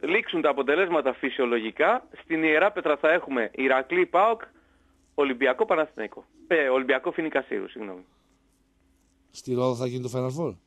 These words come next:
Speaker 1: Ιεράπετρα. Στη Ρόδο έγινε πέρυσι.
Speaker 2: Έχω πάει Ιεράπετρα, φίλε. Είναι πολύ ωραία.
Speaker 1: Δεν στο έλεγα προχθές, ετοιμάσου να πάμε Ιεράπετρα;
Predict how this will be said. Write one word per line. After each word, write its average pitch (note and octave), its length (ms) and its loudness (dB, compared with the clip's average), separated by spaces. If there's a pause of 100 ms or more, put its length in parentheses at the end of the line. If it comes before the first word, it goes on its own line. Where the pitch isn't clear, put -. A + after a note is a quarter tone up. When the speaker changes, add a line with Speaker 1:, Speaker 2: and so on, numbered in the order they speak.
(240)
Speaker 1:
Ιεράπετρα. B2+ 760 0 (540)
Στη C3 100 -4
Ρόδο C#3+ 200 2
έγινε D3 200 0
πέρυσι. A2+ 260 -2
Speaker 2:
Έχω F#3 240 -6
πάει A#3+ 380 -4
Ιεράπετρα, A#2+ 480 -4
φίλε. G2 240 -12
Είναι A2+ 120 -8
πολύ D3+ 260 -2
ωραία. A2+ 380 0 (580)
Speaker 1:
Δεν D#3 320 2
στο D#3 120 4
έλεγα D3+ 360 4
προχθές, D3+ 540 2
ετοιμάσου D3 680 2
να C#3+ 280 2
πάμε D3 320 2
Ιεράπετρα; D3 680 0